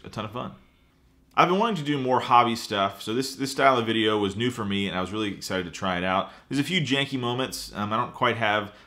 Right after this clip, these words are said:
a great, you know, top-down tabletop camera situation set up right now, but I'll get to working on it, so thanks for, thanks for bearing with me here.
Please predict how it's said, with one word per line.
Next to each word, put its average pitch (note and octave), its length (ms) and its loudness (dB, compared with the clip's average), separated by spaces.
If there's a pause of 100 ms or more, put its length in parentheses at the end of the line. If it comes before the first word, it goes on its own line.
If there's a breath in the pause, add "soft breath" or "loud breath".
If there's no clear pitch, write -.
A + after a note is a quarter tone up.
a G2+ 120 -4
great, G#2+ 500 2
you G2 100 -4
know, F2+ 200 -2
top-down G#2 840 2
tabletop G2+ 720 -2
camera G2 340 -2
situation F#2+ 500 -6
set F#2+ 220 -2
up F#2 160 -2
right F#2+ 160 -2
now, G#2+ 320 -2 (340 loud breath)
but D3+ 240 2
I'll B2+ 120 -2
get A#2+ 140 0
to A2+ 60 -8
working F#2+ 240 -2
on E2+ 200 -4
it, - 80 -16
so E2+ 360 -4
thanks F#2+ 220 -6
for, E2 400 -6
thanks F2+ 220 -8
for F2+ 80 -10
bearing E2 240 -6
with D2+ 120 -10
me D2+ 100 -14
here. D2+ 200 -14